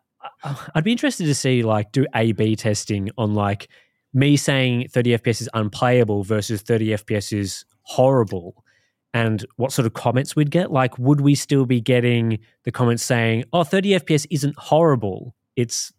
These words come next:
I, I'm enjoying the experience playing at that frame rate," because it, they may just end up replacing, you know, "Oh, I think thirty F,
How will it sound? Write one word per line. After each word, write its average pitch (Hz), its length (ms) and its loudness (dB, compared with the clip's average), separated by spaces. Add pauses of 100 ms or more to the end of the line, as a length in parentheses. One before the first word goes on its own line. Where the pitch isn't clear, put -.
(140)
I, 117 200 0
I'm 123 160 2
enjoying 120 440 2
the 113 60 0
experience 113 380 -4
playing 110 300 -2
at 101 60 -6
that 104 160 -6
frame 143 320 0
rate," 101 220 -6 (520)
because 120 580 2
it, 139 120 -2 (100)
they 123 100 4
may 127 200 2
just 113 200 0
end 139 160 -2
up 117 140 -2
replacing, 110 600 0 (360)
you 110 80 -2
know, 101 160 -4 (380)
"Oh, 151 100 4
I 185 140 2
think 196 240 -2
thirty 160 260 4
F, 151 160 -2